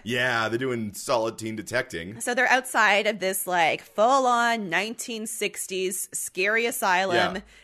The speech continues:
Speaker 1: Yeah.
Speaker 2: And
Speaker 1: They're,
Speaker 2: Jug-,
Speaker 1: they're outside
Speaker 2: Jughead's
Speaker 1: Saint Lady of Our Glorious Mother of Angel Heaven.
Speaker 2: And Misery.
Speaker 1: And Misery.
Speaker 2: And Jughead looks at Betty and he's like, "Uh,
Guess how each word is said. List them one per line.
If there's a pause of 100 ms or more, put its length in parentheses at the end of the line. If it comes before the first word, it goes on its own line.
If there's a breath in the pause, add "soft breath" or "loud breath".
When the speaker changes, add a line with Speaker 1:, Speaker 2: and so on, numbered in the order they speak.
(100)
Speaker 1:
Yeah. (100)
Speaker 2:
And
Speaker 1:
They're,
Speaker 2:
Jug-, (180)
Speaker 1:
they're
outside
Speaker 2:
Jughead's
Speaker 1:
Saint
Lady
of
Our
Glorious
Mother
of
Angel
Heaven. (100)
Speaker 2:
And
Misery.
Speaker 1:
And
Misery. (540 soft breath)
Speaker 2:
And
Jughead
looks
at
Betty
and
he's
like,
"Uh,